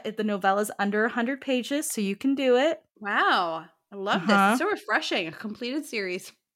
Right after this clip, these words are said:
Speaker 1: A completed series with some great spice.
Speaker 2: Oh,
Speaker 1: A character
Speaker 2: love it.
Speaker 1: that's gonna remind you a lot of Aelin. Main character, Scarlet, is very similar. Has a very similar backstory, but not the same.
Speaker 2: Mm-hmm.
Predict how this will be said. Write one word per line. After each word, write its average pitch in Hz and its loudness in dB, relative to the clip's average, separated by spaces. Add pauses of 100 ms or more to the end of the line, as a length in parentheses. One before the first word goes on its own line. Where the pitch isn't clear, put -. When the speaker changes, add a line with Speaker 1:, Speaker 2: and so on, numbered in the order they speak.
(260)
Speaker 1:
A 240 4
completed 285 6
series 254 2
with 226 0
some 202 0
great 180 0
spice. 143 0
Speaker 2:
Oh, 208 -6 (220)
Speaker 1:
A 226 4
character 226 2
Speaker 2:
love 240 2
it. - 2
Speaker 1:
that's 233 2
gonna 220 2
remind 214 2
you 220 2
a 208 4
lot 196 4
of 202 0 (100)
Aelin. 190 0 (280)
Main 214 2
character, 220 2
Scarlet, 196 2
is 196 -4
very 196 -2
similar. 196 -6
Has 226 -6
a - -4
very 277 2
similar 277 0
backstory, 247 0
but 208 -4
not 175 -4
the 185 -10
same. 165 -6 (120)
Speaker 2:
Mm-hmm. 190 -8